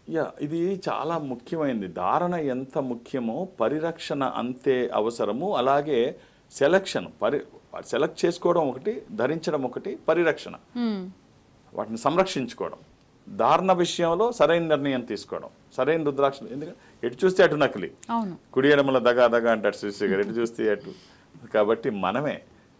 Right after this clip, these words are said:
Speaker 1: అది, so ఒక మంచి సంస్థల నుంచి తీసుకుంటే బాగుంటుంది. జనరల్గా అయితే నేను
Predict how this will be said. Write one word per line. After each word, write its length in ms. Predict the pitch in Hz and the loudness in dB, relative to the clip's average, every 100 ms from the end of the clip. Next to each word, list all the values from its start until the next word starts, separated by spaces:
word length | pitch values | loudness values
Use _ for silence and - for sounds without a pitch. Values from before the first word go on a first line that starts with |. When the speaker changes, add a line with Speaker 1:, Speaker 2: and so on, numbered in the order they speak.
| _ | _
Speaker 1:
అది, 420 | 82 85 78 65 - _ _ - | -14 -12 -12 -16 -20 _ _ -14
so 40 | |
ఒక 260 | 82 82 - | -10 -10 -8
మంచి 320 | 90 104 127 | -6 -6 -6
సంస్థల 360 | 123 104 - 104 | -2 -4 -4 -6
నుంచి 220 | 98 95 | -6 -8
తీసుకుంటే 420 | 92 90 95 92 | -10 -10 -10 -8
బాగుంటుంది. 580 | 85 82 85 87 95 151 - _ _ _ _ _ _ _ _ _ _ - - 85 | -6 -6 -6 -10 -12 -14 -18 _ _ _ _ _ _ _ _ _ _ -20 -20 -16
జనరల్గా 360 | 85 90 95 101 | -8 -6 -2 -2
అయితే 200 | 95 95 | -2 -4
నేను 160 | 92 | -10